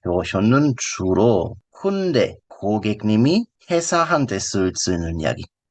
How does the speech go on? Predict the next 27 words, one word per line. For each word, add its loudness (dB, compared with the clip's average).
예를 0
들어 2
학생, 0
대학생이 0
교수님한테 2
메일하고 0
뭔가 0
부탁할 -4
때 -4
"Ich -12
danke -2
Ihnen -2
im -2
Voraus는" 0
절대로 0
쓰면 0
안 -2
돼요. 0
결국 -2
이야기는 -2
비아인 2
쓰기 -2
시험 2
때문에 -4
조금 -2
중요하죠. 0
그죠? -8